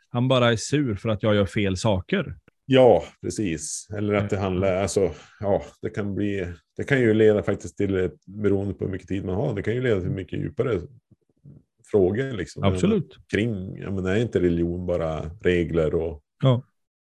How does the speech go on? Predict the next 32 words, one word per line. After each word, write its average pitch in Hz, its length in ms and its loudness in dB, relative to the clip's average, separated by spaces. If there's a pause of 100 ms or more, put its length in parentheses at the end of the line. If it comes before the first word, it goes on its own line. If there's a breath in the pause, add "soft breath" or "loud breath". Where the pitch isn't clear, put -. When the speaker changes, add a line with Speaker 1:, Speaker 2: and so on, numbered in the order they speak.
(140)
Speaker 2:
och 87 80 -6
förhållningssätt 85 720 -2
och - 80 -10
så - 80 -8
vidare 87 380 -4
och 82 180 2
inskränkt 76 640 -4
och 87 80 -10
så, - 140 -20 (240)
Speaker 1:
Mm. 113 100 6
Speaker 2:
ja. - 160 -6 (560)
Nej, 95 280 -2 (320)
men 98 240 -12 (500)
Speaker 1:
Och 151 120 8
där 160 160 8
tänker 185 280 6
jag 165 60 10
också 135 160 4
att 131 60 6
där 127 100 8
får 185 120 2
man 208 140 6
vara 202 120 6
lyhörd. 196 600 6 (200)
För 156 60 2
att 165 120 2
jag 117 80 4
Speaker 2:
Mm. 151 140 6
Speaker 1:
kanske, 147 240 2
om 165 160 2
jag 139 160 8
får, 214 140 4